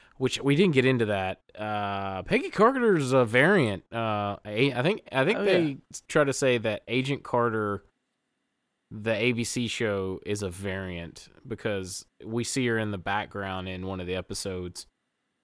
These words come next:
Speaker 1: being pulled in and, like, to be pruned,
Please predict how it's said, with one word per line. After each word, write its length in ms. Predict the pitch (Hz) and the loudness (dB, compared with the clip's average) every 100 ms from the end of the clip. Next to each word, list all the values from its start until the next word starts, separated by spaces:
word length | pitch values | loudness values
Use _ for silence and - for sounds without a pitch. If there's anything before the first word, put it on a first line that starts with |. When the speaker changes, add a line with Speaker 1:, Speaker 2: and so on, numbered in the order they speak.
| - 107 | -12 -4
Speaker 1:
being 320 | 113 101 95 | -4 -2 -4
pulled 500 | - 107 98 95 98 | -2 -2 -2 -6 -10
in 600 | 76 98 95 92 90 98 - _ _ _ _ _ | -8 -8 -6 -6 -6 -8 -14 _ _ _ _ _
and, 340 | 92 90 87 | -12 -10 -10
like, 260 | 87 87 - | -12 -14 -14
to 100 | 107 | -10
be 140 | 95 | -10
pruned, 680 | 90 - 101 92 92 90 | -8 -8 -6 -6 -8 -10